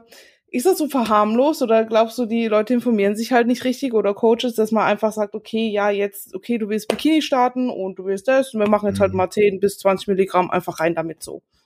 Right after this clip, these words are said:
Speaker 1: Also
Speaker 2: Ich
Speaker 1: ich
Speaker 2: glaube,
Speaker 1: meine,
Speaker 2: es ist
Speaker 1: ich
Speaker 2: das
Speaker 1: als,
Speaker 2: Gleiche.
Speaker 1: als Athletin würde halt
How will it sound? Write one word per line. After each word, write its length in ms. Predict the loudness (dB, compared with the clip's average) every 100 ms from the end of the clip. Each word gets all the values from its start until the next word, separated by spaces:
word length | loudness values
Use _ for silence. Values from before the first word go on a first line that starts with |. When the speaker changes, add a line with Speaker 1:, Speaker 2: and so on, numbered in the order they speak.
| _ _ _ _ _ _ _ _ _ _ _ -6
Speaker 1:
Also 160 | 0 2
Speaker 2:
Ich 60 |
Speaker 1:
ich 40 | 4
Speaker 2:
glaube, 100 | 4
Speaker 1:
meine, 160 | 4
Speaker 2:
es 40 | 2
ist 80 | 0
Speaker 1:
ich 60 |
Speaker 2:
das 100 | 0
Speaker 1:
als, 260 | 2 2 2
Speaker 2:
Gleiche. 200 | 0 -4 -8 _ _ _ _ _
Speaker 1:
als 180 | 0 2
Athletin 600 | 0 0 0 -2 -4 -8
würde 380 | -6 -2 -2 -2
halt 280 | -4 -4